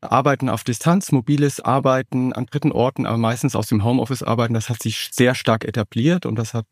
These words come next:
viele Vorzüge für Mitarbeitende, die das sehr wertschätzen, die das auch im hohen Maße fortsetzen wollen. Aber wir müssen trotzdem gucken,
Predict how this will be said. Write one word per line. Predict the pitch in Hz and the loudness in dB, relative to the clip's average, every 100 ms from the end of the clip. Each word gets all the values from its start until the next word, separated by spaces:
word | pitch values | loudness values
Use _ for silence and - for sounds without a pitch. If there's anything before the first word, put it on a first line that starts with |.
| - | -18
viele | - - 147 156 | -14 0 2 4
Vorzüge | 123 120 - 151 147 165 180 - | 2 0 0 0 2 2 0 -8
für | - 139 | 0 2
Mitarbeitende, | 120 151 151 135 139 139 143 139 | 2 2 2 2 0 0 0 0
die | 127 | -2
das | 120 113 | -4 -2
sehr | - 120 | 0 2
wertschätzen, | 117 156 151 151 - 127 | 0 0 -4 -4 -2 -2
die | |
das | 123 | -2
auch | 123 | 0
im | 117 | 2
hohen | 120 131 | 4 2
Maße | 127 120 113 117 | 2 -2 -4 -2
fortsetzen | 110 110 - 113 110 113 | 0 0 -2 -6 -6 -4
wollen. | 113 107 104 | 0 0 2
Aber | 117 120 110 - _ _ | 4 4 2 -8 _ _
wir | 135 | 0
müssen | 143 147 | 2 2
trotzdem | 127 147 - 131 | 0 0 2 2
gucken, | 170 190 180 175 151 | 2 4 4 2 0